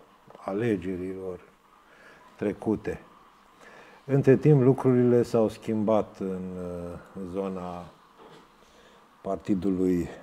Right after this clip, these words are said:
Social Democrat. Uh, dacă timp de mulți ani a fost președinte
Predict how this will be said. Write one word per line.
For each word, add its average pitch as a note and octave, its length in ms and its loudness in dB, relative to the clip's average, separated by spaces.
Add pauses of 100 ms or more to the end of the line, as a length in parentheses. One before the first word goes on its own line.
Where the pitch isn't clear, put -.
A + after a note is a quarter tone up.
(120)
Social G2 500 -2
Democrat. F#2 920 0 (840)
Uh, F#2+ 540 -6 (300)
dacă F#2+ 800 0 (280)
timp G#2+ 260 -2
de G2+ 100 -2
mulți G#2 380 -4
ani G2+ 300 -6 (160)
a - 20 -10
fost G2 280 -10
președinte F#2+ 1000 -8